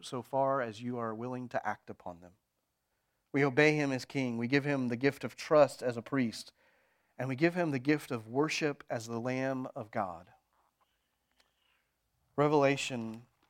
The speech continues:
as we turn over to that passage, Revelation chapter five, we have this great picture that John records of the future in heaven.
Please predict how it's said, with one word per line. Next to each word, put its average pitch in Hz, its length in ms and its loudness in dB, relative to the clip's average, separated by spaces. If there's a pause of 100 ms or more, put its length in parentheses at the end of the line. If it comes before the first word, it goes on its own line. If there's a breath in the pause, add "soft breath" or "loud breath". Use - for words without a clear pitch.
(1900)
as - 100 -20
we 117 80 -8
turn 123 280 -4
over 117 200 -4
to 110 80 -2
that 117 260 2 (240)
passage, 113 460 -4
Revelation 123 600 0
chapter 127 340 2
five, 110 640 2 (1800 soft breath)
we 123 60 -6
have 131 140 2
this 120 140 -6
great 139 320 2
picture 123 460 -4
that 107 160 -6
John 123 280 2
records 113 720 -8 (600)
of 110 240 -10 (880)
the 117 80 -6
future 151 520 2
in 120 140 -2
heaven. 107 380 -2